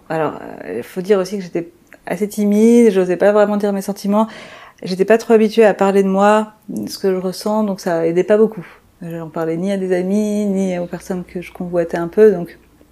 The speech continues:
tout se passait dans ma tête. Euh, mais bon, j'ai développé une amitié et dragué un peu un,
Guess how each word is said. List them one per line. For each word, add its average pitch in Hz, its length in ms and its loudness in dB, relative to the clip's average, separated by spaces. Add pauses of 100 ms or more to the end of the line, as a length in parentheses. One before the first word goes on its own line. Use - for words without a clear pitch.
(520)
tout - 80 -20
se - 60 -18
passait 196 240 -2
dans 185 80 -4
ma 170 100 -2
tête. 208 260 2 (800)
Euh, 185 480 6
mais 269 80 8
bon, 208 240 4
j'ai 175 680 6
développé 247 360 4
une 226 120 6
amitié 208 340 4
et 233 60 6
dragué 196 360 4
un 208 120 0
peu 214 240 4
un, 160 500 0